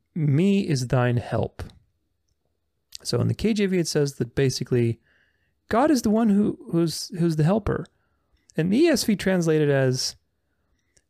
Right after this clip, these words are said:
"He destroys you, O Israel, for you are against me, against your helper."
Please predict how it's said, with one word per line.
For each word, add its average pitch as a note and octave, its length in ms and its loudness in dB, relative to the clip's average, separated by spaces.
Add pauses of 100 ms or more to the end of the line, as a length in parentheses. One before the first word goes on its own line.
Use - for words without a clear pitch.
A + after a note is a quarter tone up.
(140)
"He - 180 -4
destroys E3+ 520 0
you, E3 140 2
O D3 160 2
Israel, C3+ 340 0
for C3 160 -2
you C3 240 0
are B2+ 140 2
against C#3+ 420 -2
me, B2+ 260 0
against A2 440 -4
your A2+ 80 0
helper." - 600 -4